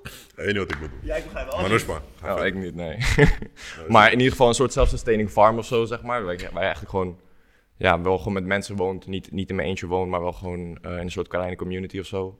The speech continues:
Speaker 1: Mhm.
Speaker 3: Ehm, ik denk dat dat voor mij echt, echt de ideale doel is om naar te streven eigenlijk. Dat is iets wat ik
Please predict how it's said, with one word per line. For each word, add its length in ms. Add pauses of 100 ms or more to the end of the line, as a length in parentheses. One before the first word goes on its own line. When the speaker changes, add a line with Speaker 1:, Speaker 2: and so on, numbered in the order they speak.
Speaker 1:
Mhm. 100
Speaker 3:
Ehm, 280 (600)
ik 100
denk 120
dat 100
dat 160
voor 120
mij 260
echt, 280
echt 180
de 80
ideale 880 (380)
doel 320
is 120
om 120
naar 160
te 80
streven 420
eigenlijk. 360 (140)
Dat 200
is 60
iets 100
wat 100
ik 80